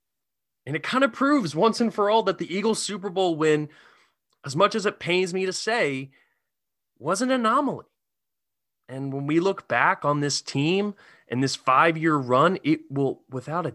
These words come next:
doubt be one of the most fascinating and curious and disappointing five-year runs by an N F L team in N F L history.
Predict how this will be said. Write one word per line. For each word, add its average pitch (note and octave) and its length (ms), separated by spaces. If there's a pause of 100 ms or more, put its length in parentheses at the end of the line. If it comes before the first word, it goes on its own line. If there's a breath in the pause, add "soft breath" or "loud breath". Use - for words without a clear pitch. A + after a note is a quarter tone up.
doubt F3+ 420
be A#2+ 120
one A#2+ 220
of B2 140
the A#2 60
most A2+ 460 (760)
fascinating F3 1120
and G#2+ 260
curious D3+ 760
and G#2+ 300 (160)
disappointing C#3 760
five-year B2+ 460
runs A2+ 560 (720)
by A#2 140
an A#2 100
N B2 120
F A#2+ 120
L A#2+ 140
team G#2+ 580 (800)
in A2+ 140
N C3+ 100
F D3+ 160
L E3 140
history. - 460